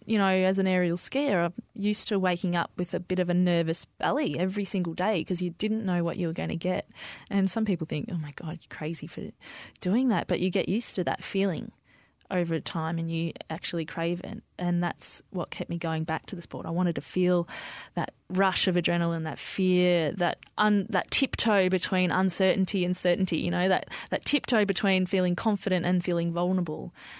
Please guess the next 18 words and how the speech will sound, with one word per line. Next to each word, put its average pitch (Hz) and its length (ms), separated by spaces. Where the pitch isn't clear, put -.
And 185 460
that 185 160
sport 175 400
gave 175 360
me 165 400
those 165 260
feelings, 170 480
and 160 140
it's - 260
an 175 100
addiction, 170 580
you 180 100
know, 175 140
and 175 360
it's 175 140
hard 190 200
to 185 60
find 180 540